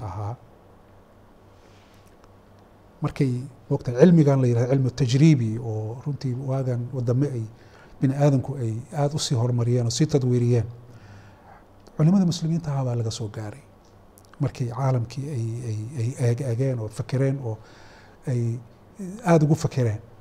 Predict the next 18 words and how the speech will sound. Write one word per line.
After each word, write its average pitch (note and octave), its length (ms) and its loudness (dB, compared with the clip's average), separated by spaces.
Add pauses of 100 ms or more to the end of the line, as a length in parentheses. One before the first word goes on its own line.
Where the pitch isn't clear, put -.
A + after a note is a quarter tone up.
(500)
bay B2 120 -2
cilmigan C3 400 4
tajriibiga B2 440 0
ahay A2 120 -2
kala A#2+ 200 -2
soo A2+ 180 -8
dhex G2+ 180 -10
baxeen. C#3 320 -6 (720)
Een, G#2+ 260 -4 (680)
maantana B2 600 0 (380)
heerkaasuu B2 460 -2
marayaa, G2+ 480 -8
maaragtay. - 440 -16
Hadda B2 180 -10
majaalka B2 400 -2
isgaarsiinta C3+ 540 -6
oo C3 120 -8
kale, C3 260 -6